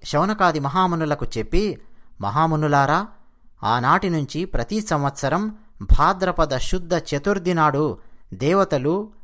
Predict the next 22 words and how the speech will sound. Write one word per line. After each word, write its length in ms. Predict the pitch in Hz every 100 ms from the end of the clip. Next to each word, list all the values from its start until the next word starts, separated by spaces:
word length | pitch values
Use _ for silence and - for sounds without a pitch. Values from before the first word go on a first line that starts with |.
| -
మహర్షులు, 760 | 113 180 190 - 139 147 208 - - - -
మానవులు 720 | - 139 196 185 147 147 202 - -
అందరూ 580 | 160 208 214 220 151 90 - - 139
తమ 140 | 147
తమ 200 | 147 135
శక్తి 400 | - 160 - 240
కొలది 560 | 196 156 135 165 127 - - - - 98
గణపతిని 460 | 131 190 208 196 165
పూజించి, 760 | - 127 135 156 151 190 226 - - -
తమ 140 | 151 151
కోరికలను 760 | - 165 208 220 190 165 160
నెరవేర్చుకుంటూ, 1040 | 180 131 160 190 175 - - 147 190 214 175 - - -
విఘ్నాలన్నీ 680 | 139 143 185 208 185 170 156
తొలగించుకుంటూ 920 | 123 147 180 165 - 151 190 202 - - -
సుఖంగా 640 | - 208 214 226 165 151
జీవిస్తూ 540 | 180 156 202 208 - 180
ఉన్నారు 680 | 147 139 127 160 165 104 - - - - 107
అని 500 | 139 170 147 175 214 - -
సూత 260 | - 233
మహాముని 520 | 220 175 156 135 143 185
శౌనకాది 540 | 143 165 202 170 147
మహామునులకు 680 | 131 175 180 147 123 120